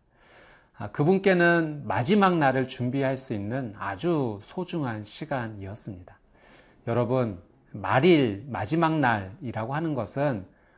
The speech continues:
우리 모두에게 해당되는 날들입니다. 오늘 이 말씀을 통해서 나는 영적으로 정말로 깨어있고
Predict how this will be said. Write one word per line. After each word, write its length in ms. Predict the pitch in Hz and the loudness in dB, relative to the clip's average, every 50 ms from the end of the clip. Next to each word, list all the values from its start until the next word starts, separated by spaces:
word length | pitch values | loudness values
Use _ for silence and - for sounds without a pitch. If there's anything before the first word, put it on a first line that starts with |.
| _ _ | _ _
우리 180 | - 110 107 123 | -6 -2 -2 -2
모두에게 1040 | 104 95 104 117 143 151 190 190 175 143 123 - - 110 110 120 147 190 - - _ _ - | 0 0 0 0 0 2 2 2 2 2 0 -2 -4 -6 -6 -6 -6 -8 -10 -14 _ _ -10
해당되는 800 | 214 208 214 196 190 180 160 143 123 107 101 101 98 98 98 101 101 | -8 -2 -2 -2 -2 -2 -2 -4 -4 -4 -4 -6 -6 -8 -10 -12 -12
날들입니다. 760 | 95 87 95 101 101 139 143 143 117 92 87 87 92 87 - _ _ _ _ _ _ _ _ _ _ | -10 -10 -10 -8 -6 -6 -6 -6 -6 -8 -10 -14 -18 -20 -20 _ _ _ _ _ _ _ _ _ _
오늘 500 | 120 120 131 135 135 135 131 123 127 - - _ _ _ _ _ | -4 -2 0 2 2 2 0 0 -4 -8 -16 _ _ _ _ _
이 60 | 147 | -6
말씀을 560 | 127 101 101 113 113 - - 180 175 180 170 | -4 -2 -2 0 0 0 0 0 0 0 0
통해서 680 | 175 - 170 151 123 107 - - 139 151 135 107 95 - - | -2 -4 -4 -2 -2 -2 -2 -2 0 0 0 -2 -4 -6 -6
나는 240 | 107 110 131 135 110 | -4 -2 -2 0 0
영적으로 1040 | 107 113 131 135 - 160 147 131 135 131 131 131 127 127 127 127 127 127 - - _ _ _ _ _ | 0 -2 -2 -2 -2 -2 0 0 2 2 2 2 4 2 2 2 0 -4 -8 -14 _ _ _ _ _
정말로 440 | - - 113 107 117 120 127 131 131 | -14 -8 -4 -2 -2 0 -2 -2 -2
깨어있고 880 | - 190 190 180 170 156 123 101 - - - 110 135 175 220 - - | -2 0 2 2 2 2 0 -4 -6 -8 -4 -4 -2 -2 -4 -6 -12